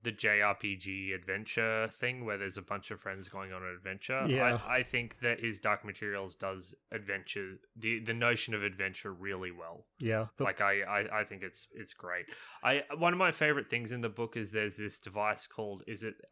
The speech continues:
Speaker 1: Altheometer or
Speaker 2: Yeah, the
Speaker 1: something? Like, it's a
Speaker 2: Altheometer.
Speaker 1: little clock.
Speaker 2: Yeah.
Speaker 1: Yeah, it's a little clock with symbols, and you can ask it a question and it will swing to the symbols, and you have to interpret.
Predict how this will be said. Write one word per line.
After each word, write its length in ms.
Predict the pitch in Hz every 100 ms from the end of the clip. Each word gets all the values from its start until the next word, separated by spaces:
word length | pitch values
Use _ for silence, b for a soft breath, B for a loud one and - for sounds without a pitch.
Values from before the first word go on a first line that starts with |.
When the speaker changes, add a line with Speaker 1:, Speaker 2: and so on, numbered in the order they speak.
| -
Speaker 1:
Altheometer 800 | 110 110 - 101 113 123 127 127
or 80 |
Speaker 2:
Yeah, 0 |
the 60 | 123
Speaker 1:
something? 160 | 117 123
Like, 380 | 123 120 131 131
it's 140 | 135
a 20 |
Speaker 2:
Altheometer. 80 | 147
Speaker 1:
little 200 | 110 107
clock. 380 | - - 113 117
Speaker 2:
Yeah. 260 | 123 113 113 110 B B
Speaker 1:
Yeah, 260 | 123 101 92
it's 120 | 113 147
a 20 |
little 140 | 139
clock 360 | - - 135 -
with 160 | 110
symbols, 720 | - - 120 139 156 160 - -
and 120 | 113
you 80 | 110
can 140 | 104 107
ask 380 | 107 113 - -
it 80 |
a 60 | 110
question 480 | - 107 - - 104
and 120 | 98
it 80 | 95
will 120 | 95
swing 340 | - - 90 101
to 80 | 101
the 100 | 92
symbols, 520 | - 110 120 131 123
and 80 | 104
you 60 |
have 140 | 104 -
to 100 | 101
interpret. 400 | 95 107 107